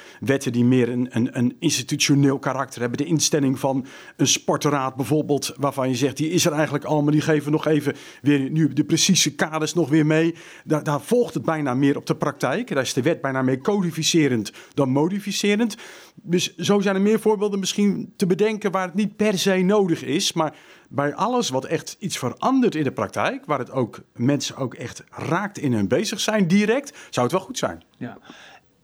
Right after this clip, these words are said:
Speaker 2: De minister, eh, minister Weerwind heeft ook een brief gestuurd waarin hij zegt van: "Ja, we moeten de signalen die leiden tot een invoeringstoets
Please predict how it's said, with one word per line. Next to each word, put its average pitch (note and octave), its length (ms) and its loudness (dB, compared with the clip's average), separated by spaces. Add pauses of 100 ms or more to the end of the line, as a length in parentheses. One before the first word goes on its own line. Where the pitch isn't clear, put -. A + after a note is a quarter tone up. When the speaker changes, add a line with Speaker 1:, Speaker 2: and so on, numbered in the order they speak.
(200)
Speaker 2:
De - 160 -4
minister, G#3 460 2
eh, E3+ 300 2
minister D#3 300 0
Weerwind D#3+ 320 2
heeft C#3 240 0
ook B2 100 0
een A2 100 -2
brief F3 220 0
gestuurd A#2+ 440 2
waarin B2 240 2
hij A2+ 200 0
zegt A2+ 260 0
van: A#2+ 140 0
"Ja, A2+ 140 0
we G#2+ 60 -4
moeten C#3 240 0
de A2+ 240 2
signalen B2+ 680 2
die A2 200 0
leiden B2+ 380 2
tot D3 180 0
een B2+ 100 0
invoeringstoets A#2+ 840 0